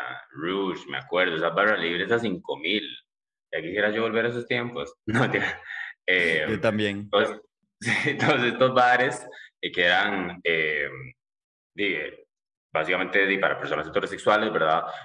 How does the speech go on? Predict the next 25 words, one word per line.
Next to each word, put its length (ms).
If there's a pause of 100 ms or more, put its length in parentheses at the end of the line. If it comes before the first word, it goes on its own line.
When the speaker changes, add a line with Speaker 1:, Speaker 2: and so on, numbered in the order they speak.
Speaker 1:
Donde 240
yo 160
iba, 300
y 80
ahí 100
sí 120
la 140
podía 180
pasar 280
bien 200
y 100
todo, 280
pero 180
no 80
encontraba 400 (120)
gente 200
como 280
yo, 420 (320)
no, 840 (400)
eh, 260
me, 140
me 140
encontraba 320
muy 160
limitado. 680